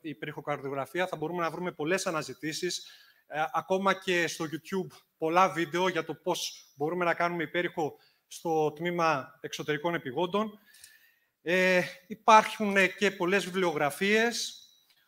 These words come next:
Ωστόσο, αυτό που ήθελα να πω, γενικά ξεκινώντας, τα πλεονεκτήματα του υπερήχου, ε, φορητότητα, μπορούμε να το μετακινήσουμε όπου θέλουμε, διαθεσιμότητα, να τον επαναλάβουμε, το κόστος είναι χαμηλό,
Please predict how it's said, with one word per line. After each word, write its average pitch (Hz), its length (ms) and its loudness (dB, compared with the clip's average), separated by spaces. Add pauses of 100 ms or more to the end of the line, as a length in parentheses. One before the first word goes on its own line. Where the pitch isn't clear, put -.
(120)
Ωστόσο, 214 380 2
αυτό 214 200 2
που 226 100 -2
ήθελα 208 260 2
να 160 160 4
πω, 233 360 2
γενικά 175 260 2
ξεκινώντας, 208 600 -2
τα 190 140 0
πλεονεκτήματα 175 1160 0
του 175 100 0
υπερήχου, 165 480 2 (920)
ε, 175 400 6 (400)
φορητότητα, 190 1000 4
μπορούμε 180 300 0
να 185 60 6
το 185 100 -4
μετακινήσουμε 175 580 -2
όπου 180 140 -6
θέλουμε, 196 580 -4
διαθεσιμότητα, 170 1000 -2 (240)
να 170 160 -2
τον 170 140 -2
επαναλάβουμε, 170 880 2 (200)
το 214 140 6
κόστος 208 600 4
είναι 185 140 2
χαμηλό, 170 600 2